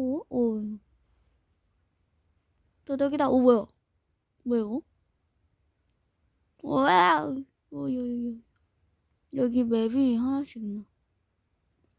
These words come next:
초보 연습장. 헐. 뭐야? 속인수. 어.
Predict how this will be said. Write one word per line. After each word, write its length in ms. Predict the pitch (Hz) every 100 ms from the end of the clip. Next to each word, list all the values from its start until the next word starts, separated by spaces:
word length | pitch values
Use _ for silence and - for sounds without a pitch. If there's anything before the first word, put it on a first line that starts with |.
| _
초보 320 | - 320 285
연습장. 540 | 294 240 240 - - - _ _ _ _ _ _ _ _ -
헐. 320 | 190 180 190 _ _ _ _ _ _
뭐야? 220 | 214 185 - _ _ _ _ _ _ _ _ _
속인수. 600 | _ 254 247 247 254 - - _ _ _ _ _ _ _ _ _ _ -
어. 160 | 196